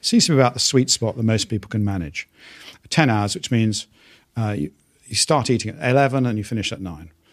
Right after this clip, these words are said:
for example, or you might want to go from eight in the morning until six at night, or seven. I can't do my maths. Um, now, there's actually science behind this now. So there's plenty of studies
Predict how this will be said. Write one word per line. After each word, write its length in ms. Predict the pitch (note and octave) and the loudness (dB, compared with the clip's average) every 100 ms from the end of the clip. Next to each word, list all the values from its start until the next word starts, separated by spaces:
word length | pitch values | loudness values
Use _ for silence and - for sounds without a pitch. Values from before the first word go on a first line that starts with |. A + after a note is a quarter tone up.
| - - - - _ | -20 -20 -20 -20 _
for 120 | A#2 | -2
example, 520 | G2 A2 G#2 G#2+ G2+ | 0 0 0 -4 -6
or 300 | C3+ G#2+ G2+ - _ _ - | -4 -4 -4 -10 _ _ 2
you 140 | A#2 | 4
might 180 | A2+ A#2 | 4 0
want 120 | G#2+ | -4
to 40 | |
go 140 | F#2+ G2+ | -4 -6
from 160 | - | -2
eight 220 | B2+ B2 A2 | 0 0 -2
in 40 | |
the 60 | G#2+ | -2
morning 460 | A#2 G#2+ G#2+ G#2 _ | 0 -2 -4 -6 _
until 500 | G2+ F#2+ - F#2+ F#2 G4 G#4+ | -6 -6 -4 -6 -8 -14 _
six 300 | - - - | -6 -6 -10
at 100 | G#2+ | -14
night, 260 | F2 D2+ - _ _ _ _ _ - _ - | -16 -16 -20 _ _ _ _ _ -20 _ -12
or 160 | F#2 F#2 G#2 - - | -10 -10 -14 -12 -8
seven. 400 | - F#2+ F2+ - - _ _ - | -6 -6 -10 -14 -20 _ _ -20
I 40 | G#2 | -14
can't 160 | - - | -10 -8
do 60 | |
my 60 | F#2+ | -6
maths. 360 | F#2 F2+ - - - - - - | -6 -8 -10 -12 -18 -18 -16 0
Um, 300 | B2+ B2 - _ _ - _ _ _ _ _ _ _ - F3 | 0 0 -4 _ _ -20 _ _ _ _ _ _ _ -16 -2
now, 360 | C#3 B2+ A2+ _ | 2 2 0 _
there's 360 | F3 C3 B2+ - _ _ | -4 0 0 0 _ _
actually 360 | F3+ G#3 - C3 | -2 0 2 2
science 360 | - D#3 C3+ - | 6 4 4 0
behind 380 | A#2+ A#2+ A2+ | -2 0 0
this 180 | F#2 - | -2 -4
now. 220 | G#2+ E2+ | -4 -4
So 180 | D#2 A#2 | -4 -2
there's 260 | G#2+ G2+ - _ _ - | -2 -2 -6 _ _ -10
plenty 400 | - E3+ D#3+ B2+ | 0 0 2 2
of 60 | |
studies 560 | - A#2+ G2 F#2+ G2 | 2 -2 -2 -2 -6